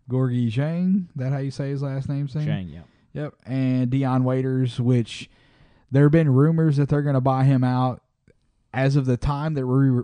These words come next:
Speaker 1: we are recording this podcast, he has not been bought out.
Speaker 2: He's still part of the roster,
Speaker 1: So
Speaker 2: so
Speaker 1: he's
Speaker 2: we'll
Speaker 1: still
Speaker 2: see.
Speaker 1: technically on the Grizzlies roster, but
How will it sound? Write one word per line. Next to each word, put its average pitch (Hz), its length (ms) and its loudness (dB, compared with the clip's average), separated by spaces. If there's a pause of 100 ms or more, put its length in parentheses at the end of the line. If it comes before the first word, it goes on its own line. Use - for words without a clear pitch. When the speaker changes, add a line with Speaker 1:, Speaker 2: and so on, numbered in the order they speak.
Speaker 1:
we 120 300 -2
are 123 160 2
recording 143 560 -2
this 131 180 -6
podcast, 107 760 -6
he 120 120 -2
has 110 200 -4
not 107 280 -2
been 104 180 -2
bought 92 260 -4
out. 82 260 -12
Speaker 2:
He's 95 100 -14
still 101 240 -12
part 92 280 -8
of 90 60 -8
the 85 60 -10
roster, 82 580 -12
Speaker 1:
So 76 60 -12
Speaker 2:
so 120 120 4
Speaker 1:
he's 113 100 4
Speaker 2:
we'll 113 100 2
Speaker 1:
still 131 280 0
Speaker 2:
see. 78 60 -8
Speaker 1:
technically 123 580 0
on 117 140 4
the 110 80 2
Grizzlies 107 540 -2
roster, 98 520 -6
but 95 380 -4